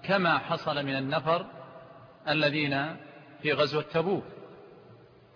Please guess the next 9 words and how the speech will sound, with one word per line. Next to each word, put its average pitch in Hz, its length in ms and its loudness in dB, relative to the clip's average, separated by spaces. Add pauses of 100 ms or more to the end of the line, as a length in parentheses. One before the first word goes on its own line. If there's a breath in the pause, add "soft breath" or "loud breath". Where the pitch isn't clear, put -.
(480)
وكانوا - 2750 -2
يقولون: 143 760 0
"ما 151 200 6
رأينا 147 440 2
مثل 139 280 -4
قرائنا 131 720 0
هؤلاء 139 500 -2 (440)
أوسع 135 400 -2
بطونا 143 600 -4